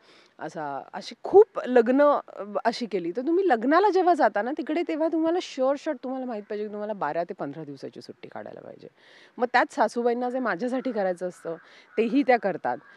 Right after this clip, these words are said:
So it is fifteen days का प्रोग्राम. तू किती पण तू असं ठरवलंस की मी सहा दिवसाचा करते,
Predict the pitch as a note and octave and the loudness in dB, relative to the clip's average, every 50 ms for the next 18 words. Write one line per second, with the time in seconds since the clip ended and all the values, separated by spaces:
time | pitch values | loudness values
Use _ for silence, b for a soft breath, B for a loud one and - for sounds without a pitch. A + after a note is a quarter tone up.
0 | b b b _ - - D4+ D4 D#4 - C4 B3+ C#4 A#3+ F#4 F#4+ F4 - - - | b b b _ -8 -2 -2 0 2 2 0 0 0 0 0 -2 -2 -2 -2 -2
1 | E4 C#4 G#3+ - - D#4 D#4+ F4 E4+ D#4 D4+ C#4 C4+ B3+ - - - D4 D4 D4 | -2 -2 -2 -4 -2 0 2 2 4 4 2 2 0 -2 -4 2 6 8 8 8
2 | C#4 B3 - A#3+ A3+ G#3+ F#3+ F#3+ D#3+ D#3 F3+ A#3 b b b b b - F4 C#4 | 8 6 6 4 4 6 6 2 2 2 2 -4 b b b b b -2 -2 2
3 | - F4 B3+ - F4 C4+ G#4 G4+ G4+ G4+ G4 G4 F#4+ E4+ - G4+ G4+ D4+ - C4+ | 2 0 2 2 0 2 2 2 2 2 2 2 2 2 2 2 0 4 6 6
4 | - B3+ C4 D4+ D4 E4 - - D#4 E4 D#4 D4+ D4 D4 E4 F#4 - - C4 A#3 | 8 8 8 8 6 4 4 2 0 0 2 2 0 -2 -4 -4 -4 -6 -6 -2
5 | B3+ D#4+ B3+ D#4 D4+ B3+ - D4+ C4 G#3+ B3+ C4 C4 B3+ - - - G#3+ G3 - | -2 0 2 2 2 2 2 0 0 4 6 6 6 4 4 2 2 2 2 -2
6 | D#3+ C#3+ | -6 -8